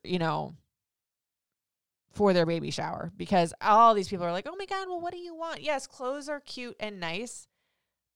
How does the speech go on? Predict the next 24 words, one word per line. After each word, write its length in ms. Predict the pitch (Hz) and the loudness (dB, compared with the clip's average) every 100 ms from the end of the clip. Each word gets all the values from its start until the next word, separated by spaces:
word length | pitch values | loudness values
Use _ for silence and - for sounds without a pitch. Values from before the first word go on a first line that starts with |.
| - | -12
I'm 220 | 135 202 | -4 -2
gonna 80 | 220 | -2
need 220 | 208 196 | -4 -6
stuff 260 | - 185 - | -2 -4 0
that 80 | 175 | 2
I 80 | |
really 280 | 170 165 160 | 2 2 -2
need, 380 | 156 147 156 - - _ | -4 -8 -12 -16 -20 _
at 80 | 170 | -2
least 240 | 185 180 | 0 0
the 80 | 185 | -2
second 360 | - 180 170 165 | -2 -4 -4 -6
time 240 | 185 165 | -4 -4
around, 520 | 156 151 - - - _ _ _ | -4 -6 -8 -16 -20 _ _ _
'cause 140 | - 175 | -10 -2
I 60 | |
already 160 | 170 175 | -2 -2
bought 180 | 156 156 | -4 -6
a 20 | |
bunch 160 | 151 | -8
of 60 | 156 | -12
cute 220 | - 147 | -14 -14
clothes 200 | - 147 - | -10 -10 -12
myself. 420 | 151 - - | -16 -16 -18